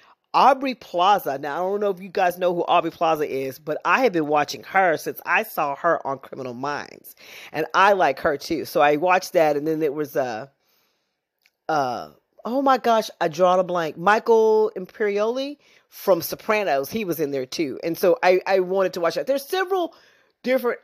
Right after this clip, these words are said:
actors and actresses in this show, but let me tell you something. This show is such a dark comedy, y'all, and so dysfunctional. You, you watching it and you say, "I, this is crazy. I'm not gonna watch it," and you just keep watching it. It really does suck you in. So check out White Lotus on H B O Max.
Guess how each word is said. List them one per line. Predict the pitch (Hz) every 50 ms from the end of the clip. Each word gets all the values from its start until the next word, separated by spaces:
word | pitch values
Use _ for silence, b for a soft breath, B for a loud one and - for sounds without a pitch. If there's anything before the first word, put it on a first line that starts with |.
| _ -
actors | 175 180 190 196 - 196 190 170
and | 175 -
actresses | 147 160 165 - 165 - 170 151 147
in | 139 131 160 156
this | 151 147 143
show, | - - 180 156 143
but | - 165
let | 190 240
me | 269 302
tell | - - - 247
you | 226
something. | 208 - 208 165 160 156
This | 147 240 294 -
show | - - 247 233 220 190
is | 156 -
such | 208 208 -
a | 190 156
dark | 131 _ - 170 170 175 175 175
comedy, | - 185 170 165 160 156 151
y'all, | 139 151 147 147 143 147 -
and | 185 160 147
so | - - 196 175 175
dysfunctional. | 165 180 175 - - - 170 165 - - 180 175 170 170 B B B B B B B B
You, | - 185 220 233 247 262 - - _ -
you | 196 208 226
watching | 208 180 185 202 226 247 262 262 - 254
it | 240 240 -
and | 196 180
you | 180
say, | 175 - - 202 185 180 -
"I, | - 165 -
this | - 185 175 190 190 -
is | 170 -
crazy. | - - 208 202 196 190 190 196
I'm | 190 175 175
not | 170 165 -
gonna | 180 170
watch | 165 165 170 170 -
it," | 202 -
and | 202 185 170 160
you | 165 170
just | 143 - 170 - -
keep | - - 190 165
watching | - 160 160 151 151 - 147
it. | 147 139 160
It | 160
really | 147 170 160
does | 143 143 139 135
suck | - - 139 - -
you | 135 131 131
in. | 131 127 123
So | 123 - - 143 131 127 127 B B B B B B B
check | - - 202 -
out | 196 180 156 - -
White | 143 156 156 147 -
Lotus | - 143 139 135 131 135 - - -
on | - 139 135 - - -
H | - 143 135 - - - - 139
B | 143 165 160 165
O | 175 185
Max. | 196 285 440 427 - _ - - - - - _